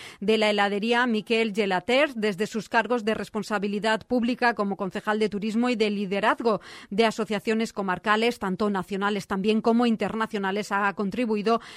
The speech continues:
a la promoción de la ciudad y al desarrollo de este sector gastronómico, el del helado artesano. El premio en cultura para Antonia Díaz, vinculada a la Escuela de Teatro Comarcal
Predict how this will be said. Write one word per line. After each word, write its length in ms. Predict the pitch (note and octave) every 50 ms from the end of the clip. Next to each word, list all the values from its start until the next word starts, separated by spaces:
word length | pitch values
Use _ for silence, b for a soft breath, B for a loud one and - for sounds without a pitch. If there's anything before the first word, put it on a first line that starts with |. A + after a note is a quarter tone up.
| B B B
a 140 | - G#3+ G#3+
la 200 | A3 A3 G3+ -
promoción 520 | B3 A3+ A3+ A3 G#3+ G#3 - A#3+ B3 B3
de 100 | G#3+ G3+
la 120 | G3 G#3
ciudad 300 | - A3+ G#3 F#3+ G3 F#3+ -
y 40 | G#3
al 140 | G3+ G3
desarrollo 680 | F#3 A3+ A3 - G3+ E3+ F#3+ G#3 G3+ F3+ A3 A3 A3 G#3
de 520 | G3+ F#3 E3 G#3 G3 F#3+ F#3+ G3 F#3+ F#3+ -
este 340 | - G3+ - - - G#3+ F#3+
sector 460 | - - F#3+ - - - G#3 F#3+ F3
gastronómico, 800 | E3+ A3 A3 - - - G3+ G#3 G#3 A3 A#3+ A3+ G#3 - - G3+
el 140 | G3 F#3+ F#3
del 180 | G3+ G3+ G3
helado 640 | F#3+ F#3+ F3+ F#3 F#3+ G3+ G#3+ G#3 A3+ A#3 A#3 - -
artesano. 720 | G#3+ F#3 - - G#3 F#3 - - G3+ G#3+ G3+ G3+ F#3+ E3+ B B B B B B B B
El 160 | - B3 A#3
premio 340 | - C4 C#4+ C#4+ C#4+ D#4 E4
en 80 | D#4+ D4+
cultura 600 | - C4+ C4 B3 A3 - C#4 C#4 C#4+ C#4 A#3+ G#3+
para 460 | - A3+ G#3+ A3+ A3 A3 G#3+ G#3+ G#3
Antonia 880 | G#3 - A#3 A#3 A#3+ A#3 A3+ A3 G3+ - B3 B3 B3 B3 C4 C4+ C4 B3
Díaz, 400 | A3+ G3 A#3+ B3 A#3+ G#3 G3 F#3 -
vinculada 760 | G3 G#3 B3 A#3 A3+ G#3 - A3+ A3 A3 B3 B3 A3+ A3 G3+
a 40 | G3
la 120 | G3 F#3+
Escuela 400 | G3 - - A3+ A3 G#3+ G#3+ G#3
de 100 | G3+ G#3
Teatro 320 | F3 G#3+ G3 F#3+ F3+ - G#3
Comarcal 560 | E3 G#3 G3 F#3+ F#3 E3 - G3+ G3 G#3 F3+